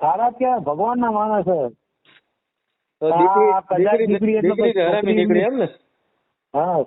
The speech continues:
Speaker 1: છોકરી કદાચ દીકરી એટલે આપણે શું કરવી?
Speaker 2: હે.
Speaker 1: એ બિચારા શું કરે,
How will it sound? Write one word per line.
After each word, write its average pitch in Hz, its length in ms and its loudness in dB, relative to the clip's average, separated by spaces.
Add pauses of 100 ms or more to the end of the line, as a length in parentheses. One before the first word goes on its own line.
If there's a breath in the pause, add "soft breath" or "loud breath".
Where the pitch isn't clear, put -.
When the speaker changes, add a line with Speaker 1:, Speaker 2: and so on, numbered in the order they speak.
Speaker 1:
છોકરી 190 420 -2
કદાચ 220 300 -2
દીકરી 220 340 0
એટલે 233 200 -2
આપણે 220 260 -4
શું 233 160 -4
કરવી? 143 300 -2 (440)
Speaker 2:
હે. 214 180 2
Speaker 1:
એ 175 120 2
બિચારા 233 340 0
શું 214 160 -2
કરે, 139 220 -4